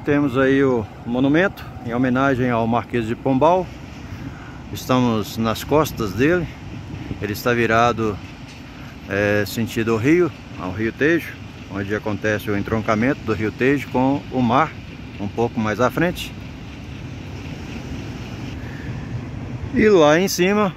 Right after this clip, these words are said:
onde nós estávamos, é a parte alta do parque. Descemos toda essa lateral e viemos parar aqui. Essa região é muito movimentada,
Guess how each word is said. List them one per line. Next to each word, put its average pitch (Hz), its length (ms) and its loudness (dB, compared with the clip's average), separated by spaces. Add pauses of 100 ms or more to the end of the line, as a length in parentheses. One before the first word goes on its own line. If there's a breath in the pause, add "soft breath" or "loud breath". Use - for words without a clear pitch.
onde 131 240 2
nós 135 240 6
estávamos, 160 920 2 (1120)
é 160 340 6 (180)
a 151 120 -2
parte 151 340 4
alta 139 240 6
do 147 100 0
parque. 123 360 4 (420)
Descemos 113 480 0
toda 117 260 4
essa 117 200 2
lateral 147 520 4 (320)
e 156 140 0
viemos 151 320 4
parar 151 460 4 (160)
aqui. 147 360 2 (2500 loud breath)
Essa 127 300 6
região 139 540 6
é 117 60 4
muito 143 300 6
movimentada, 139 800 4